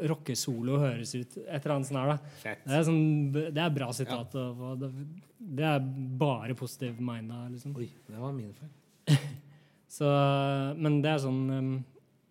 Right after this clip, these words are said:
Speaker 1: Unga Bunga har en sånn utvikling nå hvor, ehm, det begynner å bli,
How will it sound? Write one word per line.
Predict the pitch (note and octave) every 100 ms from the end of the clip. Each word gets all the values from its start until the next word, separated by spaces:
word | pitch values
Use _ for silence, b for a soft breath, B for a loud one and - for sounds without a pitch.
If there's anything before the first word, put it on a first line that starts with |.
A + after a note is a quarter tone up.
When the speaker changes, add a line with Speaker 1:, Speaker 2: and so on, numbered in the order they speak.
| _ _ -
Speaker 1:
Unga | C#3 E3
Bunga | D3+ D3 F#3
har | G3+
en | E3+
sånn | F3 E3
utvikling | A#2+ - B2+ C#3 C#3+
nå | C3 C3
hvor, | C3+ C#3
ehm, | C#3 C#3 C#3 C3+ C3 C3+ C#3 - -
det | C#3
begynner | D3+ B2 B2+
å |
bli, | B2+ B2+ B2+ B2